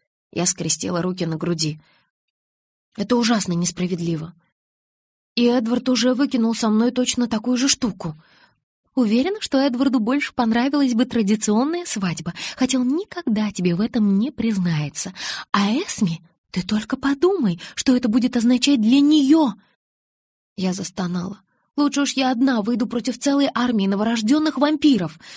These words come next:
Я буду у тебя в долгу целых десять лет. Ты у меня будешь в долгу целых сто лет». Глаза Элис вспыхнули. «Ты согласна?» «Нет, на такое я не пойду».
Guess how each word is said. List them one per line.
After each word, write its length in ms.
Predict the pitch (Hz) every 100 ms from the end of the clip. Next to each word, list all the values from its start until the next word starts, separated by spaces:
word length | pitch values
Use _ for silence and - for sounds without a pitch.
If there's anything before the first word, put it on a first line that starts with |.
| - - _ _ - -
Я 60 |
буду 260 | 185 190 208
у 40 |
тебя 280 | 196 208 196
в 60 | -
долгу 580 | 202 208 214 214 320 - - -
целых 600 | - 294 302 277 262 196
десять 640 | 180 302 403 - 311 311
лет. 480 | 277 262 196 185 - _ _ _ -
Ты 100 | 427
у 120 | 381
меня 200 | 254 214
будешь 300 | 185 208 185
в 80 | 180
долгу 380 | 202 233 185 180
целых 360 | 294 277 285
сто 280 | - - 294
лет». 340 | 180 165 156 - - - _
Глаза 320 | - 196 196 202
Элис 280 | 185 190
вспыхнули. 580 | - - 180 170 151 156 - _ _ _ _ -
«Ты 100 | 240
согласна?» 600 | - 185 175 156 - 302 - _ _ _ _ _ _ _
«Нет, 320 | 285 233 - - _ _ -
на 100 | 220
такое 300 | 226 247 330
я 140 | 214 233
не 100 | 220
пойду». 320 | 185 156